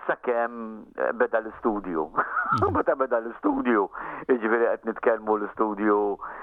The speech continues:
Speaker 1: sixth form u hekk, u mbagħad kellu waqqaf. Kellu waqqaf. U domt ftit ta', biex anka l-karriera tiegħi jiena kont naħdem f'bank kummerċjali u dejjem kont irid nistudja. Imma mbagħad, u mbagħad, ġifieri qisu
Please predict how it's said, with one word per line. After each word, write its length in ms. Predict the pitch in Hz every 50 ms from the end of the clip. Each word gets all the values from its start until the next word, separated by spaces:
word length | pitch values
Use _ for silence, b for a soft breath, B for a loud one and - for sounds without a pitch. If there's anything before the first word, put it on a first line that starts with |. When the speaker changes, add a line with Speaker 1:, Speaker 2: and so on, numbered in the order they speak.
| B B B B - - -
Speaker 1:
sixth 280 | - - - - - -
form 300 | - 104 107 104 202 -
u 60 | 110 120
hekk, 160 | 110 - -
u 80 | 107 104
mbagħad 220 | 101 104 - -
kellu 240 | - 92 92 90 90
waqqaf. 480 | 87 90 98 - - - 78 69 62 - - - - - _ B B B B B B
Kellu 320 | - 98 87 80 82 82
waqqaf. 380 | 82 82 85 - - 76 71 - - - B B B B B
U 160 | - 254 262
domt 320 | 220 285 262 185 117 101 -
ftit 380 | - - - 107 95 95 95 - -
ta', 420 | - 233 196 120 90 82 82 101
biex 160 | 131 - -
anka 300 | 143 113 - 110 104 104
l-karriera 540 | 107 110 101 - 113 113 107 113 104 104 107
tiegħi 340 | - 160 151 120 113 131 139
jiena 160 | 127 104 98
kont 240 | - - 101 - -
naħdem 480 | 107 92 87 90 - 98 95 92 87 82
f'bank 460 | 90 98 - 127 131 135 - - -
kummerċjali 880 | - 104 101 95 92 92 90 - - 131 131 127 127 127 123 123 123 127
u 120 | 131 127 110
dejjem 260 | 104 98 95 92 90
kont 240 | - 92 90 87 98
irid 240 | 90 92 95 - 98
nistudja. 560 | 92 - - 127 123 123 120 135 135 135 139 143 - B B B B B B B B B -
Imma 340 | 453 466 370 269 151 139 123
mbagħad, 580 | 113 110 147 208 226 214 156 107 90 - - -
u 140 | - 160
mbagħad, 560 | 151 131 110 180 214 202 156 110 90 90 - - B B B B
ġifieri 340 | - 117 113 120 117 123 -
qisu 340 | 127 117 - - - -